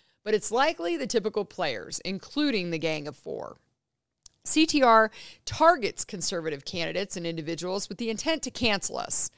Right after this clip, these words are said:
It's run by individuals who describe themselves as social justice warriors who actively seek out stories that could be used to undermine us conservatives in the future.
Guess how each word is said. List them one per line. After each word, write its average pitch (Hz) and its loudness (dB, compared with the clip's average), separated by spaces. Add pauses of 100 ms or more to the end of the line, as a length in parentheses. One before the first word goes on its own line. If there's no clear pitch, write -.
(400)
It's 208 0
run 277 2
by 254 2
individuals 220 0
who 208 -6
describe 214 2
themselves 185 -2
as 139 -6
social 233 0
justice 196 -2
warriors 175 2 (240)
who - -8 (120)
actively 262 2
seek 226 -2
out 185 2
stories 175 -2 (240)
that 185 0
could 175 -6
be 190 -6
used 196 0
to - -2
undermine 185 0
us 170 0
conservatives 190 4
in 165 -4
the 170 -6
future. - -4